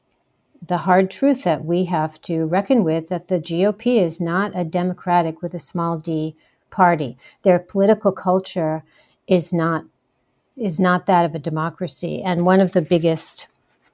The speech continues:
um, they had, you know, they had largely given up the idea of bipartisan governance, even when Trump was coming into office. And think about, like, these bedrock democratic values, like,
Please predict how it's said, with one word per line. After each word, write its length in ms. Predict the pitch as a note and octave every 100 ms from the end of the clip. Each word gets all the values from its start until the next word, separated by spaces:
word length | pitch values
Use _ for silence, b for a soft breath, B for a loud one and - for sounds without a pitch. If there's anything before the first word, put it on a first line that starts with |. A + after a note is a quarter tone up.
| _ _ _ _ - -
um, 500 | G3+ F3+ E3 D#3+ D#3+
they 140 | G3
had, 180 | G3+ G#3+
you 120 | A3 A3+
know, 80 |
they 80 | F#3+
had 120 | F3+
largely 440 | F#3 G3+ A#3 A#3 F#3
given 320 | E3 F3 E3+
up 160 | D#3+ D#3+
the 140 | E3
idea 340 | D3+ E3 D#3
of 140 | D#3 -
bipartisan 680 | D#3+ D#3 - E3 D#3 D#3
governance, 680 | D3+ G#3+ G#3 D3 C#3+ - - -
even 340 | E3 E3 D#3+ _ _
when 200 | D#3 D3
Trump 300 | - E3+ D#3
was 140 | D#3+
coming 300 | - E3 D3+ F3+
into 200 | A#3 -
office. 680 | D#3 D3+ - - - - b b b b b b
And 300 | F#3 F3+ - _
think 200 | B3+ A#3+
about, 460 | A#3 G#3+ F3 D#3 -
like, 240 | E3+ -
these 200 | F#3 D#3+
bedrock 720 | - E3+ F3 F3 E3 D#3+ -
democratic 600 | F3+ E3 D#3+ - D#3+ D#3+
values, 640 | - F3+ G3 F#3 D#3+ D#3+ -
like, 300 | D#3 -